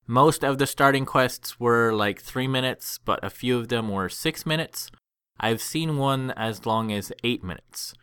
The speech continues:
And while the companion is off doing that,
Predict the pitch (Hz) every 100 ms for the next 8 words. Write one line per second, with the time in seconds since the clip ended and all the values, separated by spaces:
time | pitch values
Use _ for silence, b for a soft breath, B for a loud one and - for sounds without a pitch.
0 | _ _ _ - 120 131 143 160 165 156
1 | 147 135 131 _ _ _ - 127 - 175
2 | 190 175 143 139 123 123 - 180 196 143
3 | 104 87 82 -